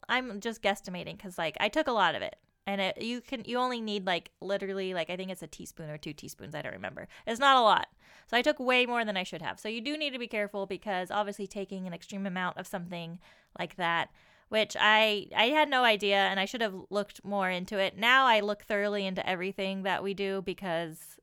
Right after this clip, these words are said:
I'm paranoid and I don't, like, give anything to my kids without researching it, like, a ton.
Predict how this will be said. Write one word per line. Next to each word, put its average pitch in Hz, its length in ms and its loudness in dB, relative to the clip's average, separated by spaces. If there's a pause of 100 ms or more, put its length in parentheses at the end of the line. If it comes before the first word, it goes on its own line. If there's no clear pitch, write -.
(280)
I'm 165 280 -6
paranoid 170 440 -4
and 185 180 -2
I 170 100 2
don't, 185 260 -2
like, 170 180 -6
give 185 120 -4
anything 175 340 -6
to 180 40 -8
my 165 100 -4
kids 170 280 -8
without 160 260 -6
researching 165 480 -10
it, 165 120 -8
like, 165 140 -10
a 156 60 -8
ton. 185 340 -4